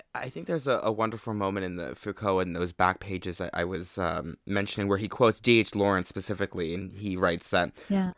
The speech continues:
Speaker 1: "There's been so much action in the past," said D H Lawrence, "especially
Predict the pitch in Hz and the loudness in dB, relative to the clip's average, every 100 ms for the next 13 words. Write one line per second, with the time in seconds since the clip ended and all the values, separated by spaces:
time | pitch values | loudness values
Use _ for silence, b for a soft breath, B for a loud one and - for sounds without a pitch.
0 | - 117 117 113 117 110 143 143 135 113 | -2 2 2 2 0 2 4 4 4 4
1 | 117 123 123 101 98 - 95 87 - - | 2 2 -4 -2 -4 -2 0 -2 -6 -6
2 | 101 90 - 92 95 - 92 82 - - | -4 -4 -4 -6 -6 -4 -4 -4 -8 -12
3 | 107 107 110 - 101 95 | -2 0 0 0 0 2